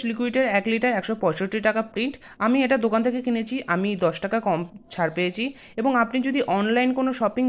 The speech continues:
বা শপিং মল থেকে কেনেন, তাহলে আপনিও ছাড় পেতে পারেন অনেকটাই। পাশে একটি কিউআর কোড আছে, সেই কিউআর কোডটি যদি আপনি স্ক্যান করেন,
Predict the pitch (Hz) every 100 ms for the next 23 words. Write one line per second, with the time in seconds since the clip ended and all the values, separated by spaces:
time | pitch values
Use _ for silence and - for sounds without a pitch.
0 | 214 196 185 185 - - - 208 277 277
1 | 220 185 180 175 180 254 254 196 165 175
2 | - 226 285 - - _ - - 190 185
3 | 180 185 185 185 175 156 160 131 131 -
4 | - _ _ _ - 226 294 262 277 262
5 | 220 214 214 220 220 247 254 220 208 233
6 | 262 254 262 262 247 247 220 214 - 165
7 | 160 185 254